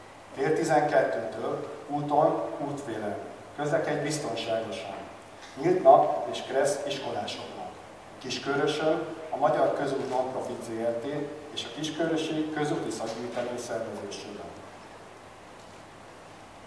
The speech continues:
Déltől. Kerékpározzunk szabályosan, biztonságosan. Figyelemfelhívás a kerékpárosok közlekedés biztonságára a partnerség jegyében. Budapesten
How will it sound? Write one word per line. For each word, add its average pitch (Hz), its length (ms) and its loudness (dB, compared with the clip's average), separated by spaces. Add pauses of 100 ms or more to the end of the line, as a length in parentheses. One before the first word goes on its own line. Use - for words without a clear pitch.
(680)
Déltől. - 560 -2 (360)
Kerékpározzunk 165 840 6
szabályosan, - 840 4 (120)
biztonságosan. 110 920 -4 (500)
Figyelemfelhívás 123 1000 6
a 143 180 2
kerékpárosok 135 800 10
közlekedés 117 560 0
biztonságára 120 880 4 (280)
a - 120 4
partnerség - 560 8
jegyében. - 560 -10 (540)
Budapesten 156 880 6